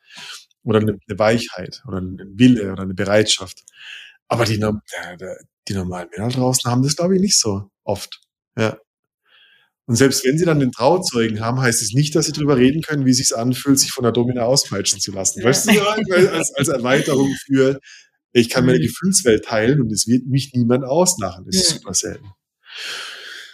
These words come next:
Speaker 1: Was war die Frage? Egal.
Speaker 2: <laughs> Ähm,
Speaker 1: Ja,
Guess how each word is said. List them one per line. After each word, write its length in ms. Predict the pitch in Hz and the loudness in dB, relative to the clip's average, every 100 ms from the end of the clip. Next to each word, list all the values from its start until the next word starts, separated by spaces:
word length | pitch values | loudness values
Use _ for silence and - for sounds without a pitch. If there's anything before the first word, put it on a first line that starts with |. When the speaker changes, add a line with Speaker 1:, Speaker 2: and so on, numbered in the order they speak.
| _ _ _ _ | _ _ _ _
Speaker 1:
Was 160 | 147 196 | 0 2
war 60 | |
die 100 | 208 | 2
Frage? 420 | 190 185 202 214 131 | 0 0 0 0 -2
Egal. 440 | 135 131 127 107 - - | 0 2 0 -4 -12 -2
Speaker 2:
<laughs> 760 | 160 - - 226 - 190 165 _ - - - - - _ _ | -2 -2 -2 -2 -2 -8 -10 _ -8 -6 -4 -6 -8 _ _
Ähm, 540 | 180 175 175 165 170 165 | 0 2 0 -2 0 2
Speaker 1:
Ja, 180 | 135 | 2